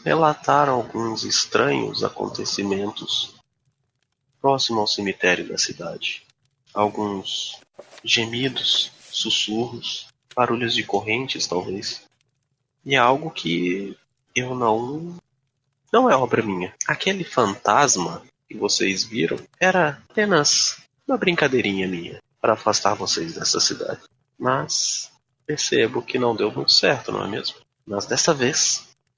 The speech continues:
é algo real, aparentemente. Há relatos de alguns moradores desaparecidos.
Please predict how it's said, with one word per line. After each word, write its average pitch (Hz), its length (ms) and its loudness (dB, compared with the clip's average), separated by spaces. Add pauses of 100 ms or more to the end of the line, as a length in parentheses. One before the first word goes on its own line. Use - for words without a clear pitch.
(220)
é 240 60 -2
algo 117 720 2 (760)
real, 117 480 4 (380)
aparentemente. - 960 -4 (480)
Há 123 100 4
relatos 143 580 4
de 131 80 0
alguns 117 360 2
moradores 135 560 2
desaparecidos. 156 1080 -2